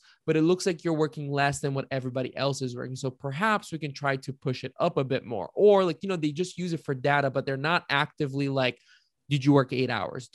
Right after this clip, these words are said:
Oh, you worked seven point six, we're docking your pay. You know what I mean? So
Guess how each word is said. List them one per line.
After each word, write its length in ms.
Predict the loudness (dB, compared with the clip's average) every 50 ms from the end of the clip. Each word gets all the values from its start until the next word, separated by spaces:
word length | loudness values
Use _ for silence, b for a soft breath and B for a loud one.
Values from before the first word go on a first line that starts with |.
| 2
Oh, 180 | 4 4 4 4
you 160 | 2 2 2
worked 180 | 2 2 0 0
seven 320 | 0 2 2 2 2 0
point 300 | 0 0 -2 -2 -2 -2
six, 400 | 0 4 4 4 4 2 -4 -6
we're 160 | -6 -6 -6
docking 460 | -2 -2 -2 -2 -2 -4 -6 -6 -6
your 120 | -6 -6 -6
pay. 240 | -6 -6 -8 -8 -6
You 100 | -8 -8
know 80 | -8 -8
what 60 | -8
I 20 | -8
mean? 160 | -10 -10 -4
So 240 | 0 0 0 0